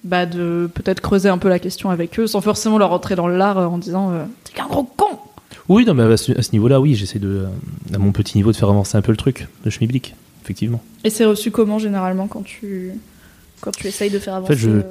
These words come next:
Speaker 2: pose pas la question aux gens que je, non, non, si, si, c'est, en fait, il y a, tu te rends compte qu'il y a, je pense qu'il y a une prise de conscience, euh, des mecs, euh,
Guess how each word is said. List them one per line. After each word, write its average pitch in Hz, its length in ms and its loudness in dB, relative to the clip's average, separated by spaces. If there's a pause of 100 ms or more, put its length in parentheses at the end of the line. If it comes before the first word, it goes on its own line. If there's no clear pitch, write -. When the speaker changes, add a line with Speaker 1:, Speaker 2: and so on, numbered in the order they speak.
(100)
Speaker 2:
pose 110 200 -2
pas - 180 0
la 120 80 2
question 120 400 -4
aux 107 60 -2
gens 110 180 -2
que 107 160 -6
je, 92 260 -4
non, 117 160 4
non, 139 120 4
si, 196 120 -2
si, 208 200 0
c'est, 143 180 2
en 135 120 2
fait, 202 200 -2
il 156 40 0
y - 20 2
a, 120 280 0
tu 123 140 -12
te - 80 -14
rends 147 100 -4
compte 160 200 -6
qu'il 131 100 -8
y 113 60 -4
a, 101 180 -8 (1700)
je - 60 -20
pense 165 140 -2
qu'il - 80 2
y 170 40 4
a - 20 2
une - 40 -2
prise 175 140 2
de 156 60 4
conscience, 156 500 0
euh, 110 460 4
des 110 200 0
mecs, 127 680 -2 (220)
euh, 92 840 0